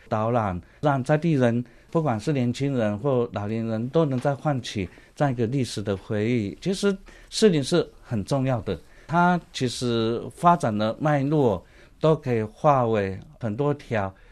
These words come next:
可以导览的路线，每一条路线都是来时路。那这样一个来时路，可以感受到其实先人每一步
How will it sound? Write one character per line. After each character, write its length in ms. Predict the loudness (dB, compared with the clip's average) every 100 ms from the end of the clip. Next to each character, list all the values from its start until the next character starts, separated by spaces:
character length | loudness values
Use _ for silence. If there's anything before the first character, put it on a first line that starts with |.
| -20
可 100 | -2
以 60 | 0
导 220 | 2 0
览 160 | 0 -2
的 120 | -2
路 200 | 0 -2
线， 200 | -2 -2
每 140 | -2
一 20 | 0
条 140 | 0
路 140 | 0
线 180 | -2 -2
都 100 | -4
是 140 | -4 -4
来 160 | -4
时 240 | -6 -6 -4
路。 240 | -4 -6 -12 -20 _
那 180 | 0 0
这 100 | 4
样 180 | 4 4
一 80 | 2
个 120 | 0
来 180 | 0 -2
时 180 | -4 -2
路， 200 | 0 -2
可 180 | -2
以 80 | -2
感 240 | -2 -6 -4
受 160 | -4
到 320 | 0 -2 -2 -8 -20 _
其 260 | -6 0 0
实 320 | 0 -2 -2
先 320 | -2 0 2
人 340 | 2 0 -2 -4
每 220 | -4 -2 -2
一 100 | -2
步 340 | 0 0